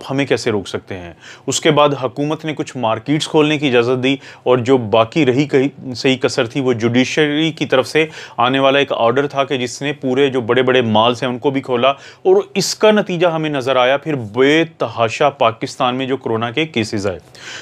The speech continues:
तो जो गलती हुकूमत पहले कर चुकी है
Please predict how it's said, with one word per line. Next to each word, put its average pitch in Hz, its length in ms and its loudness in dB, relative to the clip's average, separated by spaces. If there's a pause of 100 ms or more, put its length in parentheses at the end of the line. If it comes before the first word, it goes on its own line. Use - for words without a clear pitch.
(120)
तो 180 80 6
जो 175 140 6
गलती 147 420 2
हुकूमत 156 400 -4
पहले 139 320 -2
कर 139 260 -2
चुकी 165 320 -4
है 151 360 0